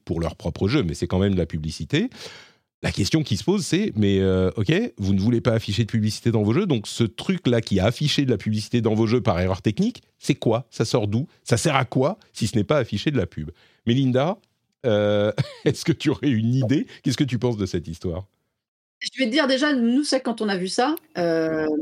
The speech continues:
Speaker 2: moi, j'ai appelé Ubisoft. Et ce qui est drôle, c'est que, bah, ils étaient pas au courant, en fait. Ils l'avaient pas vu. Donc, ça a été fait par je ne sais quelle entité, euh, <laughs> à travers le monde, euh, ce truc-là.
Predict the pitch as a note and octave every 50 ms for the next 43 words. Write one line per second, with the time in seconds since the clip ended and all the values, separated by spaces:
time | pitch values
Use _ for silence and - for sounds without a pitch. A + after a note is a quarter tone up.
0 | D#3 D#3 E3 E3+ F3 E3+ E3+ F3+ E3 E3 - E3 D#3+ D3+ D#3 - - B3+ D4 -
1 | - - - _ _ _ _ _ _ _ _ _ - F#3 F3+ - - G#3 G#3+ A#3
2 | C#4 D4 - - - G#3+ G#3+ - G3+ G3 F#3+ F#3+ F#3+ F#3 F#3 F3+ E3+ - _ _
3 | _ _ _ _ _ G#3 F#3+ F3 D#3+ D#3+ - - - G#3+ G#3+ G#3 G3+ F3 - -
4 | G#3+ F#3 - - C#4 C4+ C4 - C4+ A#3 B3 C4+ - _ _ _ _ _ G#3 F#3
5 | F3 G#3 F#3+ G3+ - - - - - _ _ _ _ _ _ _ _ _ - G3+
6 | G3 G3+ F#3+ G3 G3 - B3 B3 G#3+ A3+ B3+ A#3+ - G#3+ G#3+ - - G#3 G3+ -
7 | A#3+ A#3 C#4 - A#3+ A3 G3+ A3+ D4 D4 - - D#4 - E4 D#4 D4+ C#4+ - C4
8 | B3+ B3 - C#4+ - - C#4+ D4 D4 - _ _ - - _ - G3 G#3 A3+ A3+
9 | - - - - - - - A3 G#3+ A3 A3 A3 A#3+ A3+ A#3 A#3 A#3 A3+ A#3+ C#4+
10 | F4+ A4+ A4 - - _ _ _ _ - F4+ F4 - - G#3+ G#3+ A3 A3+ A3+ A#3
11 | - - - B3 A3+ - B3 A3+ A3+ A#3 - A#3+ B3+ C#4 F4+